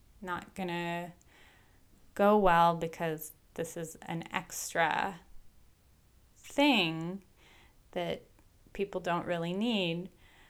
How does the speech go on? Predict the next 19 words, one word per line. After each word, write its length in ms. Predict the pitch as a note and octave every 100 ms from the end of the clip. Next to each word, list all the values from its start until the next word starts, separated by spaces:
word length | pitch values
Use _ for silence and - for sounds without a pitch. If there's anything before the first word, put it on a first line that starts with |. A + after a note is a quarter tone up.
| _ _
But 180 | F#3 F#3
even 200 | A#3 C4+
if 140 | D4
you 100 | D4 C4
have 160 | A#3+
a 60 | A3+
business 380 | G3+ F#3 F#3+ -
that 140 | -
you 100 | F3
feel 300 | - F3+ F#3
like 260 | F3+ F3 -
is 480 | F3 E3 E3 - - - - -
totally 560 | - - G3+ G#3+ A#3 A3+
extra, 560 | F#3 - - F3 F3 - - _ _ - _ _ _ _ _
think 240 | B3 B3+
of 100 | C#4+
a 140 | C4+ B3+
hundred 420 | G3+ G3+ F#3 F#3
ideas. 760 | F3+ F3 - - - - -